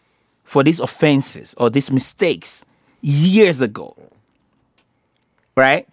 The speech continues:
Two, who decides it? Who decides what the punishment would be or what the price they have to pay must be?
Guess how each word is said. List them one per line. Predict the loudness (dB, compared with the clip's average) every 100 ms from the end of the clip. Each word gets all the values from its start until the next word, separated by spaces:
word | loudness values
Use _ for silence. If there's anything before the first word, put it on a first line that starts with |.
| -8
Two, | -2 0
who | 0 -2
decides | -2 -2 0 0 0 -4
it? | -14 -20 -20 _ _ _ _ _ _ _ _ _
Who | 0
decides | 2 0 2 2 2 0 0
what | 0 0
the | -2
punishment | -4 0 0 0 -2 -2 -2
would | -4 -2
be | 0 2
or | 2
what | 2 0
the | -2
price | -4 0 0 0
they | -2
have | -4 -4
to | -8
pay | -6 -4
must | -4 -6
be? | -8